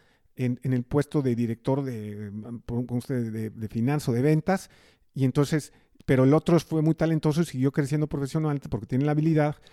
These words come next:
y resulta que el, el, el, uno de los socios es el que está realmente agregando mucho más valor a la empresa, y realmente es el que está levantando y, y, y empujando a la empresa. Volvemos a lo mismo. Ahí también se tienen que establecer las reglas del principio, cómo va a ir cambiando el porcentaje accionario,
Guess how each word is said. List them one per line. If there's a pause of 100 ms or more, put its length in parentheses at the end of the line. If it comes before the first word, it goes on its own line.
(140)
y
resulta
que
el,
el,
el,
uno
de
los
socios
es
el
que
está
realmente
agregando
mucho
más
valor
a
la
empresa,
y
realmente
es
el
que
está (440)
levantando
y,
y,
y
empujando
a
la
empresa. (500)
Volvemos
a
lo
mismo. (360)
Ahí
también
se
tienen
que
establecer
las
reglas
del
principio,
cómo
va
a
ir
cambiando
el
porcentaje
accionario,